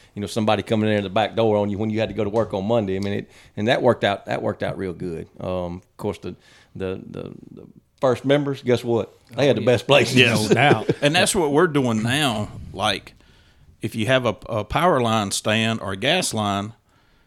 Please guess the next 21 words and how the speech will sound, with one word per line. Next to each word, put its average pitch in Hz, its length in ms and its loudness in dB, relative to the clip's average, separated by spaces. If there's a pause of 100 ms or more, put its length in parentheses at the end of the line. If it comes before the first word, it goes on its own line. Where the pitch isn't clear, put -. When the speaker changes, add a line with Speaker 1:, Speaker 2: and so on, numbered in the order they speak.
(540)
Speaker 3:
that's 117 320 0
yours. 123 440 -2
But 101 260 0
if 101 160 -8
you 104 60 -10
get 110 220 -2
out, 127 440 0 (540)
the 107 140 -10
club 143 400 -4
takes 110 280 -4
over 113 180 -4
that 98 220 -8
patch, 143 520 -6
so 107 280 -4
your 98 220 -6
new 110 200 -2
members 110 540 -2
will 101 180 -10
actually 107 360 -6
have 110 200 -10
a, 104 220 -12